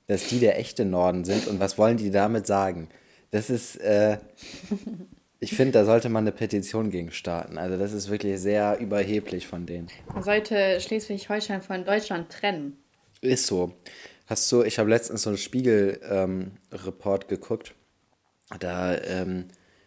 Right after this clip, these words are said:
Speaker 1: waren irgendwelche so Rechten oder, ich glaub, es waren Rechte. Es waren
Speaker 2: Aus
Speaker 1: Rechte oder
Speaker 2: Schleswig-Holstein.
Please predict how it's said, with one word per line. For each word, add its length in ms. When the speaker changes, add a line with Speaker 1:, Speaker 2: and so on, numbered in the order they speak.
Speaker 1:
waren 280
irgendwelche 880
so 280
Rechten 640
oder, 480
ich 120
glaub, 140
es 140
waren 120
Rechte. 500
Es 120
waren 100
Speaker 2:
Aus 80
Speaker 1:
Rechte 340
oder 340
Speaker 2:
Schleswig-Holstein. 300